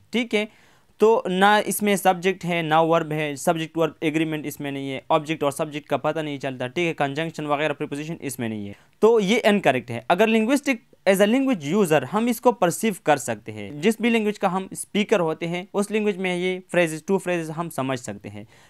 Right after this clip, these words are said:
कि ट्रेन कोलाइड का मतलब है कि ट्रेन का एक्सीडेंट हुआ, टू डाइड का मतलब है कि दो लोग उसमें मर गए, ठीक है। तो language beyond the sentence का ये मतलब है और ये हम डिस्कोर्स एनालिसिस में पढ़ते हैं। असल में इस,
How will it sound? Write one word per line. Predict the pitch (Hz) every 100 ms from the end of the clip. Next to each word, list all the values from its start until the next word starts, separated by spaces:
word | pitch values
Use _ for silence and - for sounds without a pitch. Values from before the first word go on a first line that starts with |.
| _
कि | 190
ट्रेन | 196 220 254
कोलाइड | 233 208 214
का | 208
मतलब | 208 190 190
है | 190
कि | 180 165
ट्रेन | - 202
का | 196 -
एक्सीडेंट | 185 - 202 202
हुआ, | 180 170
टू | - 190
डाइड | 170 180
का | 165
मतलब | 165 156
है | 165 156
कि | 143
दो | 131 156 151 -
लोग | 135 147 139
उसमें | 131 143 151 _ _ -
मर | 127 143 120
गए, | 107 98 98
ठीक | 220 240
है। | 202 202 - - - - -
तो | 233 247 - 196
language | 160 - 185 262 254 190
beyond | 175 208 202
the | 185
sentence | 175 160 165
का | -
ये | 131 135
मतलब | 120 117 107
है | 101 104 - -
और | 175 180
ये | 175 233
हम | 220 220 160
डिस्कोर्स | 165 - 180 -
एनालिसिस | 156 147 135 117 110
में | 104
पढ़ते | 104 101 101
हैं। | 101 - _ _ _
असल | 247 254 285 262
में | 226
इस, | 220 214